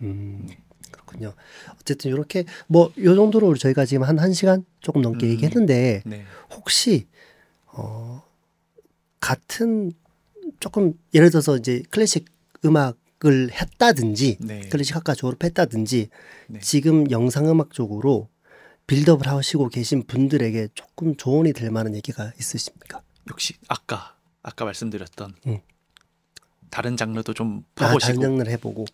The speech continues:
Speaker 2: 반드시 협업해보시고. 왜냐면
Speaker 1: 반드시.
Speaker 2: 요새 사실 <laughs> 오케스트라 가사악기 너무너무 좋아요.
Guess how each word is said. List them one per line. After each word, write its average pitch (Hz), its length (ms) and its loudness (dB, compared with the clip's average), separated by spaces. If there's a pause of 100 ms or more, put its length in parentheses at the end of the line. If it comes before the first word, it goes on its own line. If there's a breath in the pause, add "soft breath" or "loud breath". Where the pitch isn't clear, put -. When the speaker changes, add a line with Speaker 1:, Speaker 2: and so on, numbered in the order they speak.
Speaker 2:
반드시 135 380 -2
협업해보시고. 127 720 -6
왜냐면 156 260 2
Speaker 1:
반드시. - 40 2
Speaker 2:
요새 156 280 0 (260 loud breath)
사실 175 480 -4
<laughs> - 200 -8
오케스트라 185 480 0
가사악기 127 460 -4
너무너무 185 400 4
좋아요. 101 260 -6